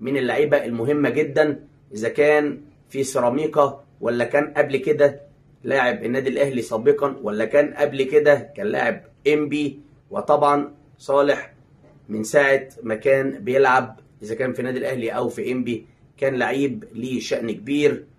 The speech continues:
ولعيب مهم، ويقدر اللعيبة كلها تخدم عليه، وهو يقدر يخدم على معظم الفرقة في الحتة الهجومية. وهو طبعا من اللعيبة الكبيرة واللعيب اللي بينزل يقلب موازين،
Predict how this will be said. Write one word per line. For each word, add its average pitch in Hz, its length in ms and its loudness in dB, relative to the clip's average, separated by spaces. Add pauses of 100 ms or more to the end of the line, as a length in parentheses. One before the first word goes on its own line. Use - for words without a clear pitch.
ولعيب 110 340 -2
مهم، 147 540 0 (260)
ويقدر 131 600 2
اللعيبة 123 380 -2
كلها 127 600 -2 (560)
تخدم 147 460 0
عليه، 139 380 0
وهو 143 640 4 (220)
يقدر 127 320 0
يخدم 135 480 0
على 117 380 0 (760)
معظم 123 440 0
الفرقة 143 480 2
في - 120 -8
الحتة 139 300 -2
الهجومية. 147 680 0 (160)
وهو 131 180 4
طبعا 143 280 4
من 131 160 0
اللعيبة 123 320 2
الكبيرة 147 600 4 (220)
واللعيب 120 540 -2 (420)
اللي 123 160 -4
بينزل 131 540 0
يقلب 123 380 0
موازين، 123 680 0